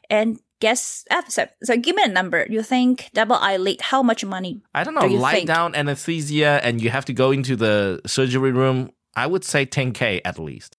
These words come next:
Speaker 1: Ten K at least. Hmm, hmm. I think, uh, it's tw-, ten K. Ten K at least, yeah.
Speaker 2: Ten K.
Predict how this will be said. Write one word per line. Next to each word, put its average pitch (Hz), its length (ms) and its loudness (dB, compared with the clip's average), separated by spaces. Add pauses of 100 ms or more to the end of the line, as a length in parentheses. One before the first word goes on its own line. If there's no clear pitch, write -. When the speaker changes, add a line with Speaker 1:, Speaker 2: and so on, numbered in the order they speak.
(160)
Speaker 1:
Ten 339 300 2
K 311 360 2
at 214 220 0
least. - 540 0 (200)
Hmm, 202 80 2 (120)
hmm. 214 200 -2 (460)
I 190 140 -2
think, 311 680 0 (320)
uh, 208 420 2
it's - 560 -6 (300)
tw-, 247 580 -2
ten 240 360 -2
K. 226 640 -6
Ten 339 260 0
K 247 560 2 (300)
at 254 160 2
least, 226 320 0
yeah. 175 160 2 (420)
Speaker 2:
Ten 127 160 0
K. 85 280 -4